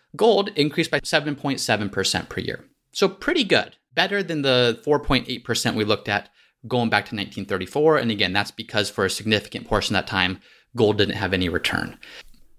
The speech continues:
But again, let's look at the alternative. Since nineteen seventy-one, if you look at how the S and P five hundred have performed,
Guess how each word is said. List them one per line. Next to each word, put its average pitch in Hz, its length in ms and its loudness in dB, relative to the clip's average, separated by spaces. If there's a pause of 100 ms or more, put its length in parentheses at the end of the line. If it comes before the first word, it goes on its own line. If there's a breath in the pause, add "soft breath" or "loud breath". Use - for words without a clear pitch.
(160)
But 101 140 -6
again, 107 420 0
let's 98 200 -6
look 107 100 -6
at - 80 -10
the 117 60 0
alternative. 143 640 -2
Since - 260 -10
nineteen 117 320 -4
seventy-one, 120 600 0
if 165 140 -8
you 113 100 2
look 110 160 -2
at - 60 -8
how 107 220 2
the 107 180 -2
S 104 180 0
and 113 100 -6
P 113 160 -6
five 104 220 -2
hundred 117 260 0
have 131 100 -6
performed, 156 500 -2